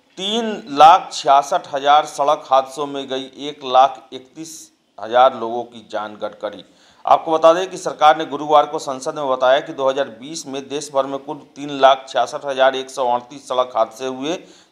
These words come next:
जिनमें एक लाख इकतीस हजार सात सौ चौदह लोगों की मौत हो गई। केंद्रीय सड़क परिवहन एवं राजमार्ग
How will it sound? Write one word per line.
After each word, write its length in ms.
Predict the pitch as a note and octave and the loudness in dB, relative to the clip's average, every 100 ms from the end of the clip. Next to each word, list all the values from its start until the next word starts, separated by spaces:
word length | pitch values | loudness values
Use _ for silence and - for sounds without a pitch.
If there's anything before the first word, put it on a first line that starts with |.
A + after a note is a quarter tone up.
| - | -16
जिनमें 260 | C#3+ D#3 | -10 -8
एक 280 | - E3 E3 | -2 -2 2
लाख 400 | D3+ D3 D#3+ - C#3+ | 6 6 6 -4 -18
इकतीस 460 | C#3 _ F3 E3 | -20 _ -16 -6
हजार 320 | C#3+ C#3 D3 | 4 8 8
सात 400 | D3+ - C#3+ C#3+ - | 6 4 4 2 -4
सौ 80 | C#3 | -8
चौदह 420 | C3+ C3 C#3+ C3+ | -4 -2 0 -2
लोगों 180 | C3 B2+ | -4 -6
की 160 | C3 | -10
मौत 320 | A#2 A2 G#2+ - | -4 -2 -2 -8
हो 80 | |
गई। 140 | G2 F#2+ | -14 -16
केंद्रीय 440 | - A#2+ B2+ D3+ | -14 -14 -8 -8
सड़क 320 | D#3 D3+ D3 D3 | -2 0 0 -2
परिवहन 380 | C#3 C3+ C#3 | 0 2 2
एवं 160 | C#3+ C3 | 0 4
राजमार्ग 600 | B2+ C3+ C#3 C3+ C#3+ D3+ | 4 4 2 4 4 -2